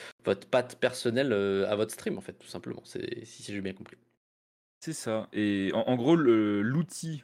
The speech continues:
Speaker 2: O B S permet de personnaliser et l'outil tiers, comme on les a évoqués, ça permet de déclencher des choses.
Speaker 1: Déclencher des choses, plus d'interactions, voire, euh, voire même, euh, des, comme tu l'as dit, des déclenchements de lumière chez toi, euh,
Speaker 2: Voilà,
Speaker 1: enfin, on
Speaker 2: il
Speaker 1: a
Speaker 2: y en
Speaker 1: vu,
Speaker 2: a qui le font, hein,
Speaker 1: on, je
Speaker 2: c'est
Speaker 1: pense qu'on aura, euh, l'occasion d'en reparler, mais on a,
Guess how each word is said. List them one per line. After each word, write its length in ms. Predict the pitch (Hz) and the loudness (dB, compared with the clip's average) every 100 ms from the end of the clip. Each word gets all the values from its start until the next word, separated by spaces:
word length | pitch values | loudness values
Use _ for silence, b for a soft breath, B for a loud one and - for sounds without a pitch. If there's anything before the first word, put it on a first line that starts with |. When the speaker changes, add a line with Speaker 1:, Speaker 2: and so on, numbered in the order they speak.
| - | -8
Speaker 2:
O 100 | 110 | -4
B 80 | |
S 320 | 117 120 117 - | -2 -2 -4 -6
permet 300 | 113 110 113 | -4 -4 -6
de 40 | |
personnaliser 1160 | - 95 - 95 85 92 104 120 147 92 101 98 | -10 -12 -8 -8 -8 -8 -6 -6 -6 -6 -6 -4
et 40 | |
l'outil 440 | 98 117 110 110 | -4 -6 -8 -12
tiers, 420 | 101 - 123 123 117 | -12 -6 -4 -4 -8
comme 160 | 92 | -6
on 60 | 92 | -6
les 160 | 87 | -6
a 40 | 85 | -8
évoqués, 440 | 82 82 - 143 B B - | -10 -10 -10 -10 B B -14
ça 120 | 95 | -6
permet 220 | 95 131 | -2 0
de 100 | 107 | 0
déclencher 600 | 101 185 185 135 127 139 | 4 2 2 -6 -6 -8
des 100 | 110 | -8
choses. 220 | - 95 | -10 -6
Speaker 1:
Déclencher 500 | 110 101 101 98 - | -4 -2 -4 -4 -2
des 100 | 95 | -2
choses, 340 | 92 104 98 - | -2 -4 -4 -6
plus 260 | - 107 | -6 -4
d'interactions, 680 | 98 95 92 90 - 107 98 | -2 0 0 -2 -4 -4 -4
voire, 400 | 90 98 95 - | 0 0 0 -4
euh, 180 | - - | -8 -4
voire 220 | 101 95 | -4 -2
même, 220 | 98 101 | -4 -4
euh, 160 | 98 95 | -4 -2
des, 140 | 98 | 0
comme 160 | 110 104 | 0 -2
tu 120 | - | 0
l'as 100 | 98 | 0
dit, 200 | 104 117 | 2 2
des 100 | 101 | 2
déclenchements 540 | 101 113 117 110 135 | 2 2 2 0 0
de 80 | 120 | 2
lumière 340 | 117 123 123 | 4 6 6
chez 180 | 127 123 | 4 0
toi, 220 | - 117 | 2 4
euh, 460 | 120 120 120 110 101 | 6 6 6 6 2
Speaker 2:
Voilà, 180 | 98 98 | 0 0
Speaker 1:
enfin, 140 | 104 | -2
on 40 | 107 | 0
Speaker 2:
il 40 | |
Speaker 1:
a 40 | 120 | 2
Speaker 2:
y 80 | 123 | 4
en 40 | |
Speaker 1:
vu, 40 | 135 | 4
Speaker 2:
a 60 | |
qui 80 | 143 | 2
le 80 | 135 | -4
font, 200 | - 147 | -6 -4
hein, 100 | 123 | -4
Speaker 1:
on, 20 | |
je 140 | 147 | -4
Speaker 2:
c'est 40 | 180 | 0
Speaker 1:
pense 200 | 170 175 | 0 2
qu'on 100 | 143 | 4
aura, 300 | 117 117 113 | 6 6 6
euh, 280 | 113 107 107 | 6 6 4
l'occasion 420 | 110 110 120 131 | 2 2 2 2
d'en 120 | 117 | 0
reparler, 420 | - 135 113 127 | 2 4 6 4
mais 80 | 120 | 4
on 140 | 107 | 0
a, 160 | 101 104 | -2 -2